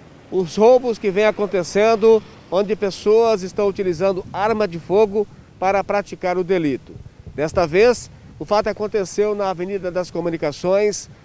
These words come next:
no loteamento Serra Dourada, próximo ao bairro Paineiras. A pessoa estava trabalhando quando chegou dois elementos a pé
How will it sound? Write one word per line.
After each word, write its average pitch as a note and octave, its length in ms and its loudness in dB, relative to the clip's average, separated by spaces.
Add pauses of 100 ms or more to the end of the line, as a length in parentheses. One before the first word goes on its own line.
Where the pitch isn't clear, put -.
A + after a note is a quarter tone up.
(120)
no E3+ 80 -4
loteamento F#3+ 640 -4
Serra F3+ 320 -4
Dourada, E3+ 480 0
próximo G#3 480 -6
ao F#3+ 80 -2
bairro F3+ 260 -2
Paineiras. E3 680 -2 (520)
A C#3 80 -8
pessoa F#3+ 360 -2
estava F3 340 -2
trabalhando E3 680 0 (340)
quando A#3 220 -2
chegou G#3 380 0
dois G#3 420 0
elementos G#3 720 0 (240)
a A3+ 160 0
pé A3 400 0